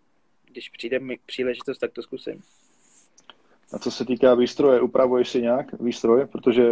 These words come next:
Speaker 2: vím, že spoustu hráčů v poli si upravuje tu výstroj všelijak různě, si to prostříhává, vystříhává, oblepuje, přelepuje. Co ty, máš něco special?
Speaker 1: Tak jako, ty, asi ne, tak jako u golmana, když bys si něco, něco od to odlepil, tak tě zastřelej, no, ale,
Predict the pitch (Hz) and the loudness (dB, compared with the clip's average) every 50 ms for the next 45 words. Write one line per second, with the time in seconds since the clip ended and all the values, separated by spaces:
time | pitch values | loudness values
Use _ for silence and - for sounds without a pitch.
0 | 113 113 110 110 117 117 - - - 120 120 117 117 123 120 120 117 - - - | 2 0 -4 -6 -8 -12 -14 -12 -12 -10 -10 -6 -4 -4 -4 -4 -6 -8 -8 -6
1 | 123 120 - - 127 117 127 120 113 113 - - 127 120 - _ - 120 117 120 | -6 -6 -6 -6 -6 -4 -2 -2 -4 -4 -6 -8 -10 -10 -8 _ -6 -6 -4 -6
2 | 120 - - - 120 117 113 - - 120 120 117 117 117 113 113 110 123 117 117 | -6 -8 -8 -10 -10 -10 -10 -6 -4 -4 -2 -2 -4 -4 -6 -6 -6 -8 -10 -10
3 | 117 117 - - 113 117 117 - - 123 113 113 117 113 - - 117 113 110 - | -10 -12 -12 -10 -10 -10 -10 -10 -10 -10 -8 -6 -8 -8 -8 -8 -8 -8 -10 -10
4 | - 113 107 - - - 123 110 - 120 113 - - - - 117 117 113 113 117 | -14 -18 -20 -20 -12 -10 -10 -6 -6 -6 -8 -8 -8 -8 -6 -4 -2 -2 0 0
5 | 117 117 113 113 - - - 123 113 113 110 113 113 117 113 113 113 113 113 117 | 0 0 -2 -4 -10 -16 -12 -8 -6 -4 -2 -2 0 0 0 -2 -4 -6 -8 -10
6 | 113 - _ 123 113 113 117 - - 120 110 110 104 - 120 113 113 113 - _ | -10 -10 _ -10 -10 -10 -10 -10 -8 -8 -8 -8 -8 -8 -8 -8 -8 -10 -12 _
7 | _ _ _ _ _ _ _ _ - - 123 - 127 123 120 104 104 - - 110 | _ _ _ _ _ _ _ _ -10 -10 -8 -6 -6 -8 -8 -8 -10 -12 -14 -14
8 | - 120 107 - - 113 107 - - 120 135 - _ _ _ _ _ _ _ - | -14 -14 -12 -10 -8 -8 -8 -8 -8 -10 -10 -12 _ _ _ _ _ _ _ -10
9 | 139 - 151 147 143 - 151 147 151 147 - _ _ _ _ _ _ _ - - | -6 -4 -4 -4 -4 -4 -6 -6 -6 -6 -8 _ _ _ _ _ _ _ -20 -14
10 | 139 139 139 135 - - - - - - - 170 160 160 170 165 143 - 143 131 | -12 -10 -10 -10 -12 -16 -18 -18 -14 -4 0 2 4 4 4 4 2 0 -2 -4
11 | - 156 147 143 143 143 143 147 151 151 147 151 151 143 151 139 - 143 - 151 | -2 -2 -2 -2 -2 -2 -2 0 -2 -2 -2 -2 -4 -6 -6 -6 -6 -8 -6 -8
12 | 139 135 - 156 151 156 147 147 147 139 - - 147 143 139 139 143 139 143 143 | -8 -6 -4 -4 -4 -4 -6 -10 -14 -12 -10 -10 -10 -10 -12 _ -16 -14 -14 -14
13 | - _ 151 147 135 139 139 139 131 - 143 139 - 143 139 143 139 - - 151 | -12 _ -10 -10 -10 -10 -14 -16 -10 -8 -8 -8 -6 -8 -8 -8 -8 -10 -10 -12
14 | 143 143 143 - - - 143 139 120 104 101 107 107 107 110 113 110 110 | -12 -12 -14 -16 -18 -14 -12 -12 -12 -12 -14 -18 -20 -20 -20 -20 -20 -18